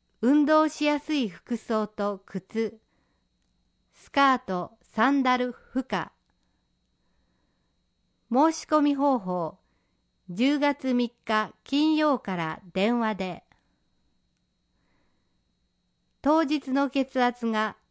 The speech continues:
上は百八十、下は百十以上の方や、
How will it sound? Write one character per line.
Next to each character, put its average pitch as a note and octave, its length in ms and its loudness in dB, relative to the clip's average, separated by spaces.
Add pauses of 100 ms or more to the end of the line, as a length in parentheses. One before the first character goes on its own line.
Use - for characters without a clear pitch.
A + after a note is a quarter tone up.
(140)
上 C4 240 4
は C#4+ 140 2
百 B3 280 -4
八 B3 380 -2
十、 G#3+ 320 -4 (340)
下 - 320 0
は C4 320 0
百 B3 420 -2
十 D4 280 -2
以 C#4 160 -2
上 A3+ 240 0
の F3 120 -6
方 F#3 280 -6
や、 E3+ 280 -4